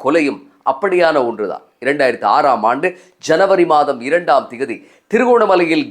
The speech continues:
காந்தி சிலை அருகே உரையாடி கொண்டிருந்த ஐந்து மாணவர்கள் சீருடை தரித்து வந்த ஆயுததாரிகளால் எந்தவித இரக்கமுமின்றி வீதியில் சுட்டுக் கொல்லப்பட்டதாக சொல்லப்படும்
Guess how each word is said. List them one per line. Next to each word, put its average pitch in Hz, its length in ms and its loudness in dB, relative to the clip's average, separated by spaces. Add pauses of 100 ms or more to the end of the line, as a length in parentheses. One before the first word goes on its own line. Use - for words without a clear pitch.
காந்தி 196 420 0
சிலை 175 220 -2 (100)
அருகே 135 240 -2 (140)
உரையாடி 180 460 2
கொண்டிருந்த 120 420 -8 (320)
ஐந்து 185 340 -4 (160)
மாணவர்கள் 123 540 -2 (320)
சீருடை 247 420 2 (120)
தரித்து 151 320 -2
வந்த 127 180 0 (200)
ஆயுததாரிகளால் 143 840 0 (240)
எந்தவித 175 500 -8 (140)
இரக்கமுமின்றி 131 760 -4 (380)
வீதியில் 233 560 0
சுட்டுக் 220 360 -2
கொல்லப்பட்டதாக 175 800 0
சொல்லப்படும் 143 480 -4